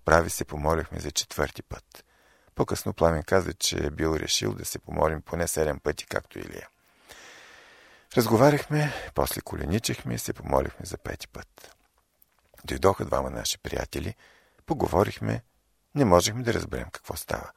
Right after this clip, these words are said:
И с тях се помолихме за шести път,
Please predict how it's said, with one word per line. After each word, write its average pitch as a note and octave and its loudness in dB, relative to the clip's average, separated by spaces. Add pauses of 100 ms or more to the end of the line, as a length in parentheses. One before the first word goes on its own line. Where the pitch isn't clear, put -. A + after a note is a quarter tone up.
(540)
И D#3 4
с C#3 0
тях B2 10
се - 0
помолихме G2+ 6
за E2+ -2
шести - 4
път, - 6